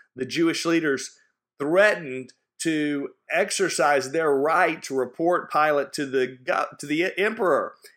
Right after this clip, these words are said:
And so Pilate, um, again, it was just this bitter cycle that was taking place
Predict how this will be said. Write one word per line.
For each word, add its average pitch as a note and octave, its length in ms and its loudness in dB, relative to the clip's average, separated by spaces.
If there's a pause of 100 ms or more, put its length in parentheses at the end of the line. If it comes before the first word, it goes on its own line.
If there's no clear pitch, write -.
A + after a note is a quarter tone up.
(140)
And C#3 380 -2
so C3+ 180 0
Pilate, D#3 500 0 (420)
um, A#2+ 680 0 (1120)
again, C#3+ 400 2
it B2+ 80 -2
was C3 120 -4
just D3+ 200 -6
this B2+ 120 -12
bitter C#3 320 0
cycle B2+ 640 -2 (300)
that C3 80 -2
was C3 180 -4
taking A2+ 360 -4
place A#2+ 600 -4